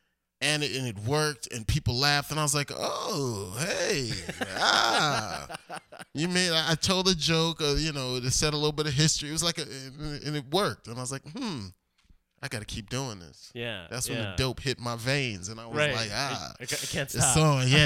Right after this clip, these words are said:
Speaker 2: can't
Speaker 1: yeah,
Speaker 2: stop.
Speaker 1: yeah,
Speaker 2: And that's
Speaker 1: yeah.
Speaker 2: amazing, 'cause down there, if there's not that many comics, you can get on stage
Speaker 1: Yeah, that's what it
Speaker 2: in front
Speaker 1: was,
Speaker 2: of
Speaker 1: like,
Speaker 2: real people.
Speaker 1: yeah,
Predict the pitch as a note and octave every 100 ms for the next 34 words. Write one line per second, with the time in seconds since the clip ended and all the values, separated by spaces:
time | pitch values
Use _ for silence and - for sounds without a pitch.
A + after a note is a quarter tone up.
0 | C#3 A2 A#2 C#3 C#3+ - A2 B2 B2 G2+
1 | G2+ D#3 A#3 B3 G3+ C4 - E3 C#3+ C3
2 | C#3+ D3+ D#3 A3+ E4+ B2+ C#3 - D#3 D#3
3 | - C#3+ C#3 C3 - - C4+ D#3 - A3
4 | - F#3+ C3+ B2 - F#3 D4+ D#3+ A2 A#2+
5 | G3 D#3 F3 - E3+ B2 D3 G3+ F#3 C3+
6 | G3+ F#3 - A#4 - F2+ B2+ G#2+